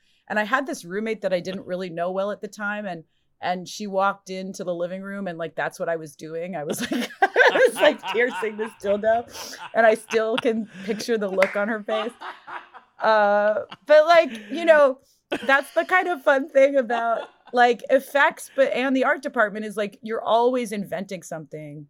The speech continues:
You're, I mean, ca-, God bless camera. It's so cool, but you're, you're kind of working with a limited set of gear.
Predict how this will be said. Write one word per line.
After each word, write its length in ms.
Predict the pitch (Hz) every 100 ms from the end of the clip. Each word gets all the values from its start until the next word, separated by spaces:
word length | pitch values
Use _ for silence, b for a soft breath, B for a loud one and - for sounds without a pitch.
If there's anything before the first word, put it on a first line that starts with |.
| _ _ _
You're, 200 | 185 196 -
I 40 | 214
mean, 240 | 226 202 b b _ - - -
ca-, 220 | - -
God 280 | 214 262 302
bless 240 | 262 226 -
camera. 420 | 185 185 160 -
It's 200 | 180 -
so 200 | 233 220
cool, 520 | 214 220 185 156 156 _ _ _ 151
but 340 | 196 185 - _
you're, 220 | - 214 -
you're 200 | 208 208
kind 240 | 262 277
of 60 | 208
working 340 | 233 233 208
with 120 | 190
a 40 | 175
limited 400 | 175 190 175 151
set 260 | - 170
of 160 | 156 -
gear. 420 | 151 98 50